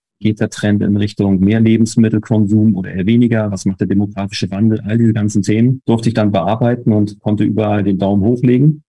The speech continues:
Und da war die Geburtsstunde des ersten Fonds dann zweitausendzehn, wo mit diesem Konzept ganz gezielt in diese Grundbedürfnisversorgung investiert worden ist,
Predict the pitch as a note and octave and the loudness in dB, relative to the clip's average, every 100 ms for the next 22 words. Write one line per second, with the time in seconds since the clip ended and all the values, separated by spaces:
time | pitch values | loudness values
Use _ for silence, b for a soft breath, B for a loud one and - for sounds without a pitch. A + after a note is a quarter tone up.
0 | _ - G#2+ G2+ G2+ A2 A2+ G#2+ A2+ C3 | _ -8 -2 0 0 0 2 0 -2 -2
1 | - B2+ B2+ B2 B2 B2 A2+ - A#2 A2+ | -2 2 2 2 -2 -4 -6 -4 -6 -2
2 | G#2+ - A2+ B2+ - G#2+ A2 G#2+ G#2+ G2+ | -4 -2 -2 -2 -4 -4 -4 -4 -2 -2
3 | G2+ - A2+ C3+ D#3 - G#2+ A2 G#2+ A2 | -2 -2 0 2 0 0 0 2 0 0
4 | A#2+ A2 A2 G#2 A2 - G2+ G#2+ - G#2 | 0 -2 -2 -2 -6 -6 -6 -4 -4 -6
5 | - G#2+ A2 A2+ - G2+ G2 G2+ G2+ G2 | -2 0 0 -2 -2 0 0 -2 -4 -2
6 | G2 F#2+ - _ G#2+ A#2 B2+ C3 A2 G#2+ | -2 -4 -10 _ -2 0 0 0 0 0
7 | G#2 - G2+ F#2+ F#2+ F#2 F#2+ F2 F#2 F2+ | -2 -2 -4 -2 -2 0 -2 0 0 -2
8 | - G2 F#2 F2 F2 D#2+ D#2 - | -4 -4 -2 -2 -2 -2 -4 -6